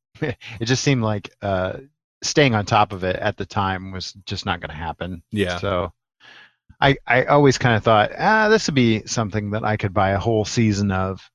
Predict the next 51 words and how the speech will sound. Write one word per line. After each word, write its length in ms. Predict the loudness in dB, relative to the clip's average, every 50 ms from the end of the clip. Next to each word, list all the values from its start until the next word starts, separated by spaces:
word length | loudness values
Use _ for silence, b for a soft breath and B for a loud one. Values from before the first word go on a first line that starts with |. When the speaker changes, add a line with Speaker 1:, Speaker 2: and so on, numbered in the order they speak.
| _ _ _ -20 -20 _ -6
Speaker 1:
and 220 | -4 -4 -2 -2
then 160 | -2 -2 -2
watch." 540 | -2 -2 0 0 0 -2 -4 -6 -10 -12 -12 _ _ _ _ _ _ _ _ _ _ -2
Speaker 2:
I 140 | 0 0 2
thought 220 | 2 2 2 2 2
it 60 | 0
was 160 | 0 -2 -2
great, 400 | -2 0 2 4 4 4 2 0
and 140 | -2 0 0
at 140 | 0 0 0
this 180 | 0 0 0 -2
point, 460 | -4 -4 -2 -2 0 -2 -4 -6 -10 _ _ _ _ _ _ _
you 300 | -4 0 2 2 2 2
could 440 | 0 2 2 4 4 4 2 0 -6 _ _ _
watch 400 | -6 -2 0 0 0 0 -4 -6
the 100 | -8 -8
whole 240 | -6 -2 0 0 0
first 460 | 0 0 0 0 0 -2 -6 -12 -14
season 360 | -12 -6 -2 -2 -2 0 0 -2
of 140 | -4 -4 _
Preacher 440 | -4 -2 -2 -2 -2 -2 -2 -2 -2
and 320 | -2 -4 -6 -6 -4 -4
not 260 | -4 -2 -4 -4 -6 _ _ _ _ _ _ _ _
get 160 | -6 -6 -6 -6
r-, 160 | -8 -12 -14 -16 _
spoiled 680 | -14 -12 -10 -10 -12 -8 -4 -2 0 2 2 0 -2 -4
on 220 | -4 -4 -4 -4
too 180 | -4 -6 -6 -4
much 200 | -4 -6 -6 -6
of 40 | -4
what 120 | -4 -2
happens 340 | -2 -4 -4 -4 -4 -4 -4
in 80 | -4 -2
volume 320 | -2 -2 -2 -2 -2 -2
one 140 | -2 -2 -4
of 100 | -4 -6
Preacher, 380 | -6 -8 -8 -6 -8 -10 -10
because 280 | -10 -10 -8 -8 -8 -8
for 200 | -8 _ -6 -4
the 140 | -2 -2 -2
most 420 | -2 -2 -2 -2 -2 -2 -4 -4
part, 300 | -2 0 0 0 0 -2 -4
I 120 | -4 -2
mean, 160 | 0 0 2 0
they 100 | 0 -2
pull 300 | -2 0 0 0 0 -2
some 180 | -2 -4 -6
stuff 360 | -6 -4 -2 0 0 0 -2 -6
that 120 | -8 -6
happens 400 | -4 -4 -4 -4 -4 -4 -4 -2
in, 220 | -2 -2 -2 -4